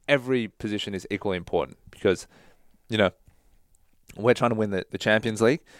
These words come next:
and, you know, the reserve goalkeeper is just as important as, you know, the striker that's scoring all the goals, 'cause, you know, everyone has to step up and play their part. You want the,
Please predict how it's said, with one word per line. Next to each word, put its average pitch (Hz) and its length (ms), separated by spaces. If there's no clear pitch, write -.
and, 98 380
you - 100
know, 90 160
the 107 80
reserve 110 300
goalkeeper 117 560
is 104 200
just 135 300
as 117 100
important 113 560
as, 101 460
you 110 100
know, 95 140
the 95 100
striker 110 340
that's - 140
scoring 104 280
all 98 60
the 95 80
goals, - 360
'cause, 101 200
you 101 80
know, 85 100
everyone 120 260
has 110 200
to 101 60
step - 200
up 101 140
and 95 80
play 95 160
their 87 120
part. - 320
You 92 140
want 98 240
the, 90 60